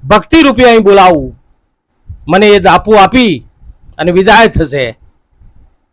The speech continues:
એ વખતે માતાજીનું આહ્વાન કર્યું. માતાજીએ કહ્યું, "બારોટજી, હું જાત છું, પણ આ ભાઈઓ માનતા નતા એટલે મેં એમને દુઃખી કર્યા છે, પણ હવે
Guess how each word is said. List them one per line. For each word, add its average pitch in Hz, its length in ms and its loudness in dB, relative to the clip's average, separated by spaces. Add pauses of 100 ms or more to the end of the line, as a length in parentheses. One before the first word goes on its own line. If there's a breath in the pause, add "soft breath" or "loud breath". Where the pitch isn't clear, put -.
(140)
એ 294 240 2
વખતે 233 260 0
માતાજીનું 214 640 0
આહ્વાન 220 360 0
કર્યું. 190 320 -4
માતાજીએ 208 540 0
કહ્યું, 202 480 -2 (1200)
"બારોટજી, 226 720 0 (580)
હું 170 140 -4
જાત 214 320 0 (100)
છું, 220 320 -2 (880)
પણ 175 140 -2
આ 185 120 2
ભાઈઓ 175 320 0
માનતા 170 480 -2
નતા 165 440 -4 (320)
એટલે 165 140 -4
મેં 185 140 -2
એમને 190 280 -2
દુઃખી 160 340 -8
કર્યા 156 300 -2
છે, 113 280 -16 (2000)
પણ 214 140 0
હવે 262 380 4